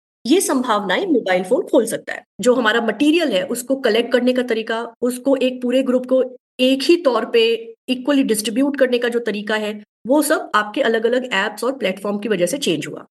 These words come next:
तो चाहे वो Google प्लेटफॉर्म हो, चाहे वो Moodle हो, चाहे वो Blackboard हो या कोई भी हो, तो ये स्पेसिफिक टूल्स हो सकते हैं,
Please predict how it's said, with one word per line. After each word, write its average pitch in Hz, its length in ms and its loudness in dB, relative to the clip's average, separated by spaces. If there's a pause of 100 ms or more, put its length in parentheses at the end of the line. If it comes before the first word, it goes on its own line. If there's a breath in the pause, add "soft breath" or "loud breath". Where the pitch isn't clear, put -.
(100)
तो 233 60 -4
चाहे 226 180 0
वो 226 100 0
Google 226 300 0
प्लेटफॉर्म 208 420 -2
हो, 220 120 -2
चाहे 190 200 -2
वो 196 80 -2
Moodle 214 400 0
हो, 202 160 0
चाहे 196 240 -2
वो 196 320 -2
Blackboard 214 560 4
हो 214 120 2
या 233 100 4
कोई 302 200 2
भी 240 220 0
हो, - 260 -10
तो 240 60 -4
ये 294 120 4
स्पेसिफिक 294 580 0
टूल्स 285 280 0
हो 269 100 6
सकते 220 320 0
हैं, 277 120 0